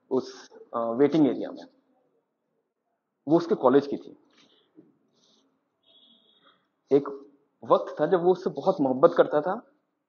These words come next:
कई बार उसने उससे कहा भी कि "मैं आपसे प्यार करता हूं",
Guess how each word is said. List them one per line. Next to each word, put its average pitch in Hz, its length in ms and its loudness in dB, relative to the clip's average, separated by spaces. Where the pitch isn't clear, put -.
कई 156 140 4
बार 233 140 6
उसने 247 220 -2
उससे - 160 -4
कहा 160 320 -4
भी 110 260 -6
कि - 440 -18
"मैं 120 140 -8
आपसे 101 260 -14
प्यार 139 280 0
करता - 280 -12
हूं", 151 140 -14